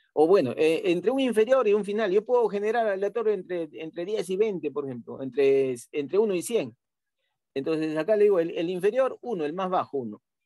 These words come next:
coma, el, el más alto, cinco, coma, coma, y acá cinco, ¿no? Mira, ¿eh? Con esa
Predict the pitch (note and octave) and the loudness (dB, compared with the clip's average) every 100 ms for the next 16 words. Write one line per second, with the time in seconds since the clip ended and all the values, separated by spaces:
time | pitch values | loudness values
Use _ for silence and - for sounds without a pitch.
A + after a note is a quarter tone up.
0 | _ - C#3 A#2+ C#3 C#3 C3 D#3 F#3 F#3+ | _ -8 -8 -6 -4 -4 -4 -6 -4 -2
1 | G#3+ G#3 F#3+ - D#3+ A#2 _ _ _ _ | -2 -2 -4 -4 -8 -8 _ _ _ _
2 | _ _ _ _ _ _ _ _ - G3 | _ _ _ _ _ _ _ _ -6 -6
3 | D3 A#2 _ _ _ _ _ E3+ E3+ F#3 | -4 -8 _ _ _ _ _ 2 4 4
4 | A#3 - _ - - - B2 C#3+ C3+ B2 | 2 -2 _ -20 -14 -4 2 2 2 0
5 | F#2 D3 G#3 C3 A2 B2 E3+ _ _ _ | 2 0 2 2 4 2 -2 _ _ _
6 | _ _ _ _ _ _ - E3 G#3 C4 | _ _ _ _ _ _ -2 2 4 4
7 | A#3+ C4+ G3 | 4 2 2